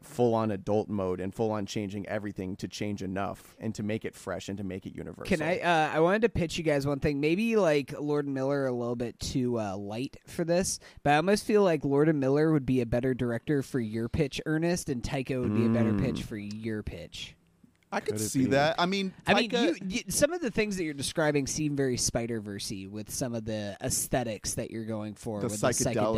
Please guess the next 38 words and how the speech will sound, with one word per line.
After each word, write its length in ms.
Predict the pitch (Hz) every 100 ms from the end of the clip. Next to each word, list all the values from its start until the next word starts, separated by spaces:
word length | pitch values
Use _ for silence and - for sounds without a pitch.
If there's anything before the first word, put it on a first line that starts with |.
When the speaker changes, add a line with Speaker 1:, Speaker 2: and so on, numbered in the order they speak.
| 113 104
Speaker 2:
psychedelia. 240 | 98 98 120
Speaker 3:
yeah. 320 | 113 104 98 98 _ _ - -
But 100 | 160
I, 140 | 185 170
I 80 |
really 420 | 160 165 196 190 165
want 280 | 131 143 127
my 100 | 123
movie 380 | 117 120 117 113
to 160 | 131
have, 520 | 110 120 120 117 104
like, 380 | 113 104 101 - _ _ _ -
Speaker 2:
You 100 | 185
want 120 | 185
to 60 | 156
have 80 |
Speaker 3:
like, 160 | 139 120
Speaker 2:
an 60 | 113
edge. 160 | 120
Speaker 3:
drama 580 | 127 135 131 127 117 113
and, 280 | 117 117 113
and 240 | 117 110 -
gravitas 840 | 113 113 110 104 - 98 95 -
to 180 | 120 104
it. 80 | 113
And 100 | 123
I 60 |
want 340 | 120 120 143 143
to 60 |
venture 600 | 113 127 120 - 127 110 - - -
into, 460 | 135 120 - 117 110
like, 220 | 117 104 -
some 220 | 117 113
traumatizing 840 | - 117 113 110 117 113 104 107
shit, 360 | - 123 101 139 117 139 -
Speaker 1:
<laughs> 240 | 156 -
Speaker 3:
uh, 340 | 120 113 104 - -
with, 680 | 117 123 120 113 - -